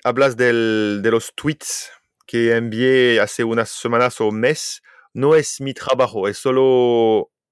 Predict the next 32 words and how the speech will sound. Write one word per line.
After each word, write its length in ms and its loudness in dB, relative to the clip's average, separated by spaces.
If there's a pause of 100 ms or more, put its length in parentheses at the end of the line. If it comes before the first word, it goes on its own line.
(220)
tweets 560 -6
o 280 2
documentos 720 -2
que 220 -2
he 40 0
encontrado 640 0
en 100 -2
el 120 -4
web, 360 -2 (160)
eh, 200 -6
que 160 -8
solo, 320 0
eh, 380 0
hi-, 260 -10
hice 320 -4
un, 360 -4
un 140 -6
retweet. 380 -4 (440)
Pero 600 2
ve-, 260 -2
veo 360 2
de, 180 -2
de, 240 -6
de, 220 -4
del, 600 -6
del 140 -6
documento 340 -4
de, 280 -2
que, 140 -8
que, 100 -12
que 100 -4
comentas. 540 -4